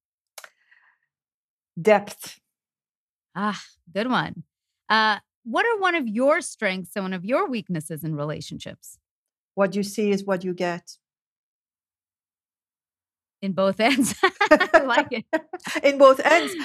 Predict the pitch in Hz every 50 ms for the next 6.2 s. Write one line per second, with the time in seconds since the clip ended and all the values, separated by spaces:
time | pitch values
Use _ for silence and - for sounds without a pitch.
0 | - 247 - 220 240 254 247 262 294 294 285 285 - - 262 269 277 269 254 262
1 | 254 254 - 269 247 254 247 - - 302 381 - - 240 226 214 233 220 214 214
2 | 214 214 233 269 - - 320 247 214 226 254 - _ - - - _ _ - 208
3 | 208 208 - 240 226 226 220 214 226 233 226 220 214 214 214 214 220 233 - _
4 | _ _ _ _ - 190 208 233 226 233 214 233 226 233 240 233 233 240 247 240
5 | - 254 240 233 226 226 - - 226 214 214 220 233 226 226 226 214 220 - -
6 | 233 214 214 214